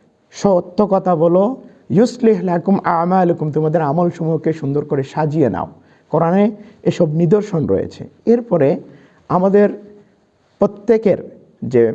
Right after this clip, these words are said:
এ, আমরা আমাদের আমলগুলো করতেছি, এই ব্যাপারগুলো সূরা ইনফিতারেও আপনি পাবেন। এখানে বলা হয়েছে যে, "কিরামান কাতিবিন ইয়ালামুনা মা তাফআলুন", আমি যে কথা বলি, যা হচ্ছে,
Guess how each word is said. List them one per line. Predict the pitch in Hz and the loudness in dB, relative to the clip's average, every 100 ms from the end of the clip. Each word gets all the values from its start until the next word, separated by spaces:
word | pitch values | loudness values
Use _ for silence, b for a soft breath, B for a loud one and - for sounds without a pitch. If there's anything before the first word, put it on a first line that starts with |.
| - - _ _ _ | -4 -20 _ _ _
এ, | 113 101 98 - | 0 2 2 0
আমরা | 156 131 123 | 0 2 2
আমাদের | 101 123 135 131 | 2 0 2 2
আমলগুলো | 123 170 170 143 | 2 2 2 2
করতেছি, | 131 120 - 123 165 - - | 0 -2 -2 -4 -4 -6 -4
এই | 147 | -2
ব্যাপারগুলো | 135 131 180 196 196 160 110 - B B | 0 2 2 2 4 2 0 -8 B B
সূরা | _ - 139 139 | _ 0 2 2
ইনফিতারেও | 185 185 190 165 160 139 | 2 0 2 2 4 4
আপনি | 123 139 | 2 -2
পাবেন। | 127 120 127 185 - B - | 0 0 0 -2 -6 B -8
এখানে | 131 131 | -4 0
বলা | 127 131 | 2 2
হয়েছে | 143 147 151 | 2 -2 0
যে, | 131 160 - - - _ - | 2 2 0 -10 -20 _ 0
"কিরামান | 160 135 127 127 113 | 2 2 0 -2 -2
কাতিবিন | 139 123 127 123 185 220 - b b b | 0 0 0 2 2 0 -6 b b b
ইয়ালামুনা | - 156 - 139 147 202 214 | 0 2 0 2 2 2 2
মা | 147 120 190 | 2 0 -2
তাফআলুন", | 127 - 113 - 90 - | -4 -2 0 0 -4 -6
আমি | 147 | -4
যে | 151 135 220 | -2 0 0
কথা | - 220 139 | 0 -2 0
বলি, | 110 98 85 - | 0 -2 -4 -2
যা | 151 196 233 214 - | 0 2 0 -2 -6
হচ্ছে, | 143 147 - 104 | -4 -4 -2 -2